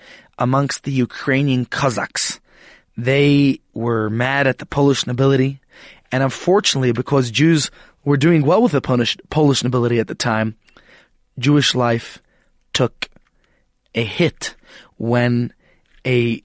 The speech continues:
very famous anti-Semite by the name of Khmelnytsky, Bogdan Khmelnytsky, decided to express his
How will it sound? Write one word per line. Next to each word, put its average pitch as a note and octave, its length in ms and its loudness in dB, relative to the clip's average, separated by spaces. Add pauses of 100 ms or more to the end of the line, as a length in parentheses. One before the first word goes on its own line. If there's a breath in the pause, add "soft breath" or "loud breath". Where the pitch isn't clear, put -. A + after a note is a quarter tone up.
very D3+ 600 2
famous D3+ 680 0 (100)
anti-Semite C#3 920 -2 (1120 soft breath)
by C3 140 2
the C3 100 2
name D#3 260 2
of C#3 300 2
Khmelnytsky, - 920 0 (600)
Bogdan E3 720 2 (120)
Khmelnytsky, C#3 800 0 (560 loud breath)
decided C3 720 0 (400)
to A2 520 -2 (1600 soft breath)
express - 640 0
his C3+ 140 -2